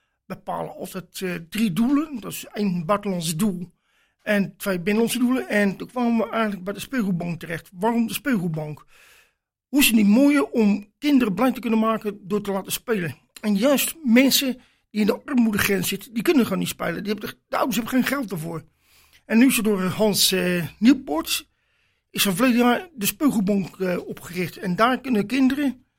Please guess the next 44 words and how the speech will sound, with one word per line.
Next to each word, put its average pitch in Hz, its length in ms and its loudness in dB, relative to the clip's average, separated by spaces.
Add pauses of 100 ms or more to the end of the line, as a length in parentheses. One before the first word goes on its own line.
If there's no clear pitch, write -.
die 208 120 -4
bij 196 120 4
de - 80 -2
voedsel-, - 280 -10
waarvan 196 300 0
de 190 80 0
ouders 202 340 0
bij 180 120 -2
de 175 120 -4
voedselbank 254 440 -2
komen, 220 440 -2 (720)
kunnen 233 220 2
daar 175 160 -2
dus 190 120 -8
een - 80 -12
speelgoed 233 340 -4
ophalen. 165 460 -14 (680)
Als - 160 0
ze 247 80 4
jarig 277 300 6
zijn, 269 720 4
dan 196 460 2
krijgen 208 260 0
ze 151 80 -6
een 175 100 -2
cheque 262 300 0
daar 240 240 0 (200)
en 294 100 2
dan 226 80 2
kunnen 180 180 -4
ze 160 140 -16
twee 214 220 -8
stuk - 180 -6
speelgoed 180 540 -4 (640)
en 220 140 2
een, 175 260 0
eh, 170 160 -2 (320)
boek 285 200 2
uitzoeken. 254 720 0 (380)
En 220 140 0
daarnaast, 220 520 4
rond 220 180 -2
de 165 60 -4
feestdagen, 220 800 0